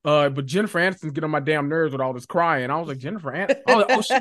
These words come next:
does kinda look like Jennifer Aniston." <laughs> I like it. Okay.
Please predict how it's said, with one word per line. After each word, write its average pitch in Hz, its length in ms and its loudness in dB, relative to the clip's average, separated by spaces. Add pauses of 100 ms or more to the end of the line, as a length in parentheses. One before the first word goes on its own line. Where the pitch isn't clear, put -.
does 320 280 4
kinda 226 200 4
look 233 140 6
like 185 180 4
Jennifer 196 360 6
Aniston." 202 880 2 (600)
<laughs> 156 120 0 (760)
I 226 80 0
like 466 380 4
it. 202 220 4
Okay. 233 600 4